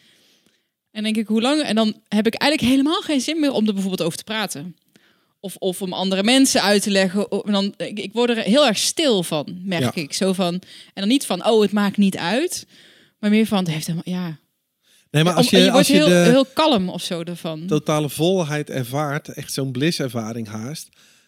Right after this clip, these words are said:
Speaker 2: dan is het totaal niet nihilistisch. Dan is het gewoon het totale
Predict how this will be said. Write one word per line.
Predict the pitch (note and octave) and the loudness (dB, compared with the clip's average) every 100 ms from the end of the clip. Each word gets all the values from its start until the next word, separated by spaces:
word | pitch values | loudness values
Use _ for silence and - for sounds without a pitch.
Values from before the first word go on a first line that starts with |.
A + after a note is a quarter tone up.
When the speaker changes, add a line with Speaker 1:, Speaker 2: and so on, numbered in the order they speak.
| _ | _
Speaker 2:
dan | - B2 | -10 -4
is | D3+ | -4
het | D#3 | -2
totaal | D#3+ C#3+ F3 F3+ | -4 -2 -2 0
niet | D#3 | -2
nihilistisch. | C3 C#3 C3 E3 - B2+ A#2 | -2 -2 0 -2 -4 -8 -6
Dan | C3+ | -6
is | C3+ | -6
het | C#3 | -8
gewoon | - C3+ C3+ C3+ - _ _ _ _ _ _ | -6 -4 -4 -6 -12 _ _ _ _ _ _
het | - B2 | -18 -12
totale | - C3 D3+ C#3+ C3+ C3+ C3 B2 B2+ | -10 -8 -6 -6 -4 -6 -6 -8 -10